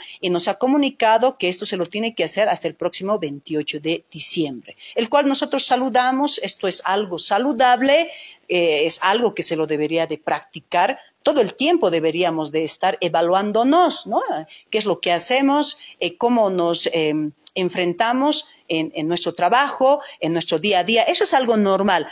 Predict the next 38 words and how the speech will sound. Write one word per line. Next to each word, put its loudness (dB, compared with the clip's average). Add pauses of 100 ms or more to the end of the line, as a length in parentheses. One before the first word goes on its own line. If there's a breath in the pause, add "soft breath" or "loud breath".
(100)
Lo 2
que 0
nos 4
llama 2
la 4
atención 0
es -4
que -4
el -2
tema 0
se -4
lo -2
quiera -2
politizar. -4 (600)
Se -2
lo 0
quiera 0
politizar, 0 (340 loud breath)
quieran, 2
eh, -2
el -4
día 0
de 2
ayer 4
hemos -2
escuchado 0 (280 loud breath)
a 2
el 0
señor 0
Felipe -2
Quispe 0
hablar 2
de 0
este -2
tema 2
y -2
de 0
decir -2